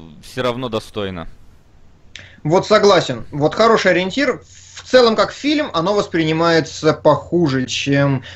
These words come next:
Speaker 2: "Легенда семнадцать". Если вы ее смотрели, не смотрели, посмотрите. В "Легенде семнадцать" нет сценарных проблем в этом уровне, персонажи меня не раздражали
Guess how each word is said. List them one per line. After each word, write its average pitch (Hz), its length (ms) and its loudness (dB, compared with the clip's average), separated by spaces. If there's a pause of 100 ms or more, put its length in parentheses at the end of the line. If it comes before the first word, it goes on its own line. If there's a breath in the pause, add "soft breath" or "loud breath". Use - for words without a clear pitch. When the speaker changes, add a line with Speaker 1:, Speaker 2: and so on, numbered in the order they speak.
Speaker 2:
"Легенда 139 400 4
семнадцать". 156 540 0
Если 175 240 2
вы 156 140 4
ее 151 60 6
смотрели, 175 600 2
не 156 120 -2
смотрели, 170 360 2
посмотрите. 156 640 0 (220 loud breath)
В 143 80 -2
"Легенде 208 300 2
семнадцать" 262 420 0
нет 196 160 0
сценарных 143 460 -2
проблем 254 340 2
в 220 40 -2
этом 202 220 -2
уровне, 175 280 0
персонажи 170 400 0
меня 160 180 2
не 156 140 4
раздражали 143 540 4